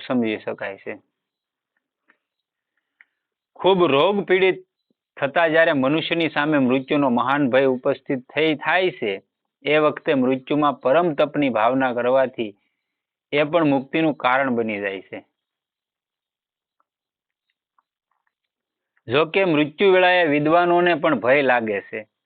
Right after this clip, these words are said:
ત્યારે રોગગ્રસ્ત વિષયી માણસોની તો વાત જ શી, છતાં મૃત્યુની નજીક પહોંચેલા રોગગ્રસ્ત માણસે મુક્તિ માટેની આ જાતની ભાવના કરવાનો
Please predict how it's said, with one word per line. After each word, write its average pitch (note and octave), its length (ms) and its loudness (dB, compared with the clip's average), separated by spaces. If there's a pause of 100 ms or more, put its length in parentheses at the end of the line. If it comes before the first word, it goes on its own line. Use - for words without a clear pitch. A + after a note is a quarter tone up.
(100)
ત્યારે C#3+ 260 4
રોગગ્રસ્ત E3+ 640 2
વિષયી D#3+ 440 0
માણસોની D3+ 580 0
તો D3 200 -2
વાત B2 300 -2
જ C#3 180 -2 (420)
શી, C#3 300 0 (600)
છતાં D#3 640 -2
મૃત્યુની D3 500 -4
નજીક D3+ 400 -2
પહોંચેલા D#3 480 0
રોગગ્રસ્ત D#3+ 640 0
માણસે C#3+ 720 -2 (1500)
મુક્તિ D3 440 0
માટેની E3+ 460 0
આ D#3+ 160 2
જાતની D3 440 0
ભાવના C3+ 480 2
કરવાનો C#3+ 580 0